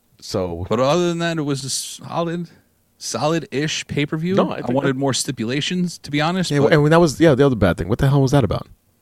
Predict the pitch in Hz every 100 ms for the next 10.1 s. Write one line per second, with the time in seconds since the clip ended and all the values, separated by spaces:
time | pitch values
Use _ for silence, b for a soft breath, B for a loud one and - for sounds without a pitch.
0 | _ _ _ _ - _ _ - 139 107
1 | 78 - 113 151 113 - _ _ _ _
2 | _ _ 131 156 165 151 156 147 143 127
3 | 110 120 120 101 123 113 110 87 92 85
4 | - 85 - - - 87 76 - 117 117
5 | 123 139 139 120 - - 117 120 110 -
6 | _ _ _ - - - - 127 127 113
7 | 143 131 139 147 135 131 104 143 123 131
8 | 139 151 160 175 - - - 123 - -
9 | 151 151 160 185 - 127 135 - 107 143
10 | 151